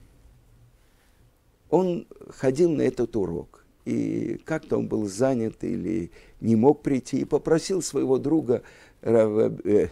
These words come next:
Рава, Гришу Бермана пойти извиниться перед раввином Ицхаком Зильбер. И он пришёл на этот урок. И это был первый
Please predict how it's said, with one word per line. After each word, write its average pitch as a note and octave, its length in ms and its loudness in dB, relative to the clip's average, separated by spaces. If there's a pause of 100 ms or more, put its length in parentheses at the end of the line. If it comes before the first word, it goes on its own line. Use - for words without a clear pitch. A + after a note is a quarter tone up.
(140)
Рава, E2+ 460 -6 (380)
Гришу E3+ 440 6
Бермана D3 540 6
пойти F3 460 4
извиниться D3 500 0
перед B2 340 2
раввином A#2 440 0
Ицхаком F#2 640 -8
Зильбер. - 360 -12 (600)
И A2 40 -2
он A#2 140 0
пришёл A#2 440 0
на G#2+ 100 -2
этот A2 380 -6
урок. F2+ 440 -8 (1500)
И F#2+ 80 -4
это F#2 200 -4
был G2 180 -4
первый F#2+ 640 -4